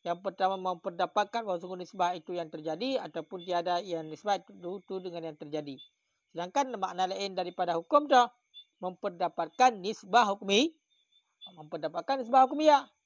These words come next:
Berarti lu nisbah maudhu' dan mahmul, kemudian hasil daripada yang putar at-, uh, atau nisbah hukmiyah.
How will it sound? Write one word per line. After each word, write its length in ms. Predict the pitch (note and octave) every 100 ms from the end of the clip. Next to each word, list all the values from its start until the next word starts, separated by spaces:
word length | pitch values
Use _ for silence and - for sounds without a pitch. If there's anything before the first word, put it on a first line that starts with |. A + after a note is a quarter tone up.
| _ _ _
Berarti 260 | - - A#3+
lu 160 | A3+ A3
nisbah 400 | A3 A3 A3 G#3
maudhu' 320 | G#3+ G#3+ A3
dan 160 | G3+ G3+
mahmul, 320 | G#3 B3+ C#4
kemudian 480 | A#3 G3+ A#3 C4+ B3
hasil 400 | F#3+ F#3+ C4 B3
daripada 320 | B3 B3+ E4
yang 200 | F4+ E4 _ _ _
putar 400 | A#3+ D#4 D#4 - _ _ _ -
at-, 240 | A3 -
uh, 400 | A#3+ A#3+ A3+ B3+
atau 240 | B3+ D#4+
nisbah 320 | C#4+ C4 D4 C4+
hukmiyah. 240 | D4 C4+